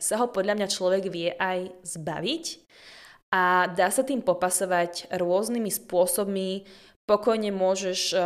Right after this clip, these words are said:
vyhľadať psychológa alebo kouča, ktorý ti vyhovuje viac. Podľa mňa v tomto prípade, e, sú obe možnosti fajn, že aj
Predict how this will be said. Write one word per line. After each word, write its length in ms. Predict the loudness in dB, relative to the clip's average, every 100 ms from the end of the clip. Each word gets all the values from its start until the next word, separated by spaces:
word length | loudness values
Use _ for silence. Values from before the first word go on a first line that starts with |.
| 2 2 2 0 -6 -18 _
vyhľadať 800 | -8 -4 0 0 0 -4 -6 -10
psychológa 800 | -6 -6 0 2 4 2 2 0 2
alebo 320 | 2 4 2
kouča, 560 | 2 0 0 -2 -2 -4
ktorý 560 | -6 -4 2 2 0 -6
ti 160 | -10
vyhovuje 400 | -8 -4 -2 0
viac. 400 | -2 -4 -2 -2 -2
Podľa 240 | 0 2 2
mňa 180 | 2 -2
v 80 | 0
tomto 320 | 0 0 -2
prípade, 560 | -6 -8 -4 -4 0 0
e, 40 | 0 -6 -20 -20 -8
sú 320 | 0 0 0 -2
obe 240 | 0 0 0
možnosti 960 | 0 0 -2 -4 -6 -8 -6 -6 -8 -14 _
fajn, 640 | -8 -4 0 0 -2 -6
že 160 | -6 -2
aj 160 | -2